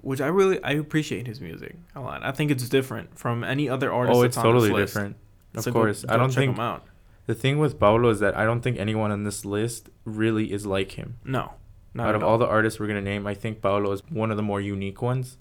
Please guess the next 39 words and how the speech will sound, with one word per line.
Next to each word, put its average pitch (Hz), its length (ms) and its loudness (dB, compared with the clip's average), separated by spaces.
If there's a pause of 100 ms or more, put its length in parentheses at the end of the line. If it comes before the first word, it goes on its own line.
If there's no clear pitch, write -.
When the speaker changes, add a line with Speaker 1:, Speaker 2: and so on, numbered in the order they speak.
Speaker 1:
Mm-hmm. 123 440 -2
Speaker 2:
in 107 120 -2
terms 104 280 -4
of, 98 160 -4
like, 98 200 -2
they 101 100 0
don't 98 180 -4
follow, 98 340 0
like, 101 220 -8
I 101 60 -4
guess, 101 160 -8
traditional, 101 720 -6 (340)
um, - 480 -12 (100)
mu-, 110 220 -4 (120)
music 110 340 -4
standards. 123 640 -8 (160)
Speaker 1:
Mm-hmm. 123 440 -2
Speaker 2:
You 117 100 -4
know, 104 160 -2
they're 101 120 -4
not 101 200 -2
all 101 160 -2
the 104 80 -2
way 101 140 0
trap. 101 420 -4
They're 107 100 -8
not 101 160 -4
all 98 160 -2
the 101 80 -4
way, 98 320 -6 (600)
you 110 120 -6
know, 98 380 -4
melodic 95 420 -2
singers. 104 600 -2
They're 104 100 -8
not 95 160 -4
all 95 160 -2
the 98 100 -4
way, 98 420 -4